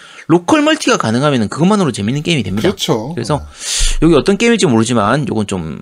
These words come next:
Speaker 1: 한번 나오면 한번 해보고 말씀드리도록
Speaker 2: 네,
Speaker 1: 하겠습니다.
Speaker 2: 삼월 중순에 나올 예정입니다.
Speaker 1: 네.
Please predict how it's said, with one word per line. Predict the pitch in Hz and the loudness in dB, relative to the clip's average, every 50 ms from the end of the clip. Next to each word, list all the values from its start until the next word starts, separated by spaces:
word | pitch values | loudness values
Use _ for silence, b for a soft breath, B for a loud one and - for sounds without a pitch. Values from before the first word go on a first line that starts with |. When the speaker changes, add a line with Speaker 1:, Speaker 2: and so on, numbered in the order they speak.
| - | -12
Speaker 1:
한번 | - 101 95 104 - 90 - - | -12 -10 -8 -6 -6 -8 -8 -12
나오면 | - - - 107 139 190 196 185 135 117 147 165 | -8 -4 -2 0 2 2 4 4 4 2 2 0
한번 | - 113 104 101 101 95 87 - | -2 -2 -2 -2 -2 -2 -4 -4
해보고 | - 151 151 175 - - 98 | -4 -4 -2 -2 0 -2 -2
말씀드리도록 | 85 90 90 - 120 113 120 120 107 92 87 | -2 -4 -4 -4 -4 -2 -2 -2 -2 -4 -6
Speaker 2:
네, | - 85 | -6 -8
Speaker 1:
하겠습니다. | 95 90 90 - - - | -8 -8 -8 -6 -6 -4
Speaker 2:
삼월 | 50 - - 196 151 | -2 0 0 0 -2
중순에 | - - 131 143 147 135 165 160 151 120 | -2 -2 0 0 0 0 0 -2 -2 -2
나올 | 104 92 90 87 85 | -2 -4 -8 -8 -8
예정입니다. | 82 80 80 78 78 76 76 - - 78 80 82 98 131 180 208 - | -10 -10 -12 -12 -12 -14 -14 -16 -16 -16 -14 -12 -10 -10 -10 -10 -10
Speaker 1:
네. | - 87 85 82 107 165 | -8 -8 -6 -4 -4 -4